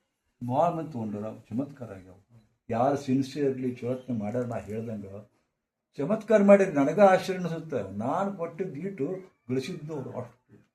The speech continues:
ಹೌದಾ? ಶಾಬರಿ ಶಕ್ತಿಯ ಪ್ರತಿರೂಪ ರೇಖಿ.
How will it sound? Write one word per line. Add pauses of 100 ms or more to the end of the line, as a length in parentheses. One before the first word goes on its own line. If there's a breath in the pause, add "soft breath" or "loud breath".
(1300)
ಹೌದಾ? (920)
ಶಾಬರಿ
ಶಕ್ತಿಯ (140)
ಪ್ರತಿರೂಪ
ರೇಖಿ.